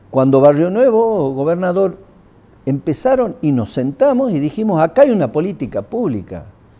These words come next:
Y nosotros desde el radicalismo y desde la oposición no pusimos palos en la rueda, porque ahí empezó un proceso incipiente que nosotros lo aceleramos.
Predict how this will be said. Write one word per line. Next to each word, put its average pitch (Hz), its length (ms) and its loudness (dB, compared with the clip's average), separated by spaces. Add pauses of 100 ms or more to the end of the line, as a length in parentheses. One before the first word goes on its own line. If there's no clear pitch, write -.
(480)
Y 123 120 -10
nosotros 151 600 0
desde 127 280 0
el 113 160 -4
radicalismo 131 760 -2
y 113 80 -2
desde 165 300 -4
la 135 80 -2
oposición 127 600 -6
no 185 120 -6
pusimos 240 480 -6
palos 131 320 -2
en 117 100 -8
la 113 80 -8
rueda, 104 380 -12 (680)
porque 120 260 -4
ahí 220 200 2
empezó 214 420 -4
un 285 140 -4
proceso 147 520 -4
incipiente 139 760 -6
que 113 120 -6
nosotros 117 540 -6
lo 101 140 -8
aceleramos. 98 640 -12